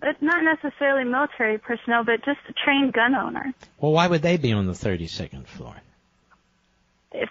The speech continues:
Speaker 1: they want to be a trained gun owner, I mean, we
Speaker 2: No, no, no, no. The man was shooting down on the crowd from the thirty-second floor. If you're a trained gun owner, uh, you're probably not walking around with a, uh, with a long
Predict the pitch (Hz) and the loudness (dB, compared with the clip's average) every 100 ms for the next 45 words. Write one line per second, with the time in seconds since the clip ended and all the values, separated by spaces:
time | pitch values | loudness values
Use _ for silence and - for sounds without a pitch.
0 | - 220 320 233 240 247 240 233 226 262 | -6 0 2 2 2 0 0 -2 0 2
1 | 240 233 - 240 311 233 220 254 247 - | 2 0 2 2 4 2 2 0 -2 -4
2 | 220 220 220 233 240 208 202 202 170 143 | -2 0 0 2 4 4 6 6 6 6
3 | 156 180 190 170 143 - - 180 175 147 | 6 6 6 4 2 0 2 4 4 2
4 | 127 135 131 120 117 110 - 127 120 - | 2 2 2 2 2 0 0 0 0 -2
5 | 113 101 - 117 110 - 117 - 101 - | -4 -4 -2 0 0 0 -2 0 -4 -4
6 | 107 92 73 - - - - - 117 - | -2 -2 -4 -12 -20 -20 -20 -10 -8 0
7 | 143 131 - 156 160 175 156 143 123 85 | 2 2 2 2 4 4 4 4 4 0
8 | 76 104 - _ _ _ _ _ _ _ | -4 -10 -10 _ _ _ _ _ _ _
9 | _ _ - 120 117 113 117 117 - 165 | _ _ -2 2 4 2 0 -4 0 2
10 | 175 160 143 143 135 135 - 120 120 123 | 4 4 2 2 2 2 2 0 2 2
11 | 120 117 117 - 117 104 107 107 104 101 | 2 0 -2 -4 -2 0 0 2 2 0
12 | 104 - 107 107 107 117 117 107 | 0 -2 -2 0 0 0 0 0